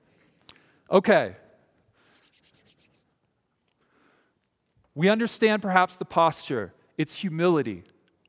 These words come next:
"I do not have the truth myself. Savior, wisdom, come, help me to see." But that's just the first moment. How do we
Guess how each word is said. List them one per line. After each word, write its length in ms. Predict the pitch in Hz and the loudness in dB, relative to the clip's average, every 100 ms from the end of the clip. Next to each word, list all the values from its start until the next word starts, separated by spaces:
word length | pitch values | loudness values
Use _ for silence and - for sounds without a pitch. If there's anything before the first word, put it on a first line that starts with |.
| _ - | _ 0
"I 140 | 143 | 0
do 260 | 147 175 208 | 0 -4 0
not 240 | 202 185 | 2 2
have 220 | 170 190 | 0 0
the 80 | 170 | -2
truth 340 | - 196 190 175 | -8 -8 -6 -4
myself. 760 | 160 - 175 135 98 - - _ _ _ _ _ _ _ | -4 -2 0 0 -2 -12 -20 _ _ _ _ _ _ _
Savior, 680 | - 202 208 180 208 190 170 | -2 2 2 2 -2 -2 -6
wisdom, 640 | 135 175 185 - 139 101 - | 0 2 2 -2 -4 -6 -10
come, 460 | - 202 151 110 - _ | -4 -2 -2 -6 -16 _
help 260 | - 202 202 | 0 0 0
me 200 | 180 151 | -8 -10
to 160 | 160 | -8
see." 420 | - 175 143 90 - _ _ _ _ _ _ _ _ _ _ _ _ _ _ _ _ | -8 -6 -6 -8 -18 _ _ _ _ _ _ _ _ _ _ _ _ _ _ _ _
But 80 | 147 | -2
that's 260 | 220 247 - | 0 0 -4
just 240 | 262 - | -6 -4
the 60 | - | -6
first 420 | - 247 247 - | -2 -2 -2 -4
moment. 380 | 156 117 101 - | -4 -4 -8 -6
How 280 | - 254 | -2 -2
do 100 | 220 | -2
we 220 | 208 175 | -6 -8